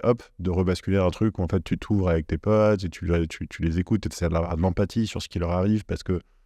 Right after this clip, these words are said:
j'en sais rien, ils, ils ont pas été pris au job où ils voulaient être pris et tout. Et t'es en mode, ouais, mais bon, enfin, hier, euh, voilà, tu vois, enfin. Donc, <laughs> non, mais donc, ouais, c'est, c'est, c'est, ce switch est hyper dur. Donc, j'ai, j'ai vraiment, euh...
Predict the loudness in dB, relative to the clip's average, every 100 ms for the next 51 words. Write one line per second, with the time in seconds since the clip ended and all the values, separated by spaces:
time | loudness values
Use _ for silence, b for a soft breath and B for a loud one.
0 | _ -10 -4 0 2 2 0 -4 _ _
1 | -4 -4 0 0 0 -2 0 0 2 2
2 | 2 0 0 -2 -2 0 2 2 0 0
3 | -2 -2 -2 -4 -4 -6 -6 -6 -8 -8
4 | -4 -4 -4 -6 -8 -10 -12 _ -20 _
5 | _ _ -2 0 0 0 -2 0 -4 -4
6 | _ _ _ _ _ _ _ -10 -6 -6
7 | -6 -8 -2 -2 -4 _ _ _ _ _
8 | _ _ -2 2 4 2 0 0 -2 -4
9 | -12 -12 -12 -14 -10 -10 -2 -2 0 -2
10 | -2 0 -2 -2 _ _ _ _ _ -4
11 | 0 2 2 0 0 2 4 2 0 -2